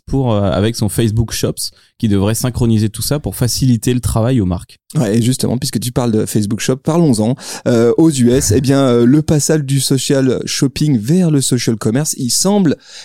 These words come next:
Speaker 2: être en train de f-, f-, sérieusement prendre forme avec, euh, Facebook Shops qui a été annoncé en juin deux mille vingt.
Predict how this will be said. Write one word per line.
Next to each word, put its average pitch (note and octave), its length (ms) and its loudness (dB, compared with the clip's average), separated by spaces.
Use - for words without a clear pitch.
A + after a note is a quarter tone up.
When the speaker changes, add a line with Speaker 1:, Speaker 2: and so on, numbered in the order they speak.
Speaker 2:
être C#3 240 -2
en C#3 80 0
train F#3 240 -2
de C#3 100 2
f-, A2+ 160 -6
f-, - 280 -4
sérieusement D3+ 580 2
prendre A2+ 260 -2
forme F#3 200 0
avec, A#2+ 340 0
euh, G#2 80 -2
Facebook B2 380 -2
Shops - 300 -2
qui - 120 -2
a - 20 4
été D#3+ 220 0
annoncé B2 340 0
en C3 140 0
juin C3 300 0
deux D#3+ 120 2
mille B2+ 160 2
vingt. G#2+ 160 -2